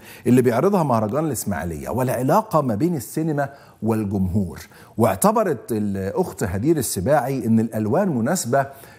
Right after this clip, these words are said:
لا مؤاخذة يعني، لروح الدورة الأربعة وعشرين من المهرجان، حاجة كده تخليك تنحني احتراما وتقديرا لهذا الإبداع. لكن الإبداع الحقيقة طلع مسروق. إيه ده؟ تاني؟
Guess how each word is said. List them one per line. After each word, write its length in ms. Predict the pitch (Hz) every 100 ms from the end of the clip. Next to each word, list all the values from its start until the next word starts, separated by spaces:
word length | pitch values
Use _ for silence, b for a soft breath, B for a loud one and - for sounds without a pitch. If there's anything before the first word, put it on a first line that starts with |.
| B
لا 100 | 104
مؤاخذة 400 | 113 131 165 117
يعني، 340 | 135 139 135 113
لروح 380 | 117 202 208
الدورة 420 | 117 104 151 165 143
الأربعة 420 | 117 104 139 143
وعشرين 400 | 98 95 - 139
من 80 | 120
المهرجان، 480 | 101 92 92 82 71 B B -
حاجة 300 | - 220 220
كده 260 | 202 202
تخليك 440 | - - 120 170 170
تنحني 460 | 117 98 - 147
احتراما 680 | 120 - 101 117 135 127 117 107
وتقديرا 840 | 104 98 104 95 98 127 120 120 107 B B -
لهذا 420 | 107 113 147 131
الإبداع. 760 | 110 92 87 87 95 73 - 92
لكن 300 | 156 - 165
الإبداع 520 | 156 143 139 - 135
الحقيقة 400 | 120 98 127 -
طلع 300 | - 131 110
مسروق. 520 | 87 - - 82 69 - - - - - - -
إيه 120 | 104
ده؟ 180 | 90 87
تاني؟ 460 | 85 127 151 143